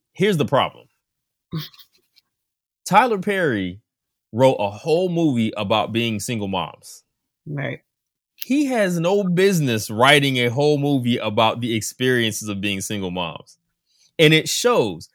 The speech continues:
Speaker 1: because these women are entirely controlled by their, their,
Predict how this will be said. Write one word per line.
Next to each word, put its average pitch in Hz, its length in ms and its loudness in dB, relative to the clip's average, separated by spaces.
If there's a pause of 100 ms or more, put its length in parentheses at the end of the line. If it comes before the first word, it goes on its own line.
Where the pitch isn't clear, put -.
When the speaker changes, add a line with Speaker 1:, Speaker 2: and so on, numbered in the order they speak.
(220)
Speaker 1:
because 165 560 2 (380)
these 220 360 -2
women 180 440 -2
are 131 200 2
entirely 147 760 0
controlled 147 800 -2
by 101 180 2
their, 87 440 -6
their, 95 240 -8